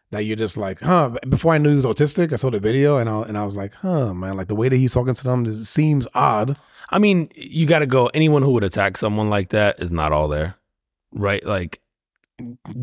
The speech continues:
Speaker 1: you would hope.
Speaker 2: <laughs> you
Speaker 1: Yeah,
Speaker 2: know,
Speaker 1: yeah,
Speaker 2: like, you
Speaker 1: yeah.
Speaker 2: would think, like, anyone who would attack someone like that, you're like, "All right, there's definitely something wrong there." But
Speaker 1: So how do you treat this? So, so for this, for this lady,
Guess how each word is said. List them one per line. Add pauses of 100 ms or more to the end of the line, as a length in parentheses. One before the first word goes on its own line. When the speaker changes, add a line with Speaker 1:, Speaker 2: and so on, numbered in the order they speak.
(140)
Speaker 1:
you
would
hope.
Speaker 2:
<laughs>
you
Speaker 1:
Yeah,
Speaker 2:
know,
Speaker 1:
yeah,
Speaker 2:
like,
you
Speaker 1:
yeah.
Speaker 2:
would
think,
like,
anyone
who
would
attack
someone
like
that,
you're
like,
"All
right,
there's
definitely
something
wrong
there." (320)
But
Speaker 1:
So
how
do
you
treat
this?
So,
so
for
this,
for
this
lady,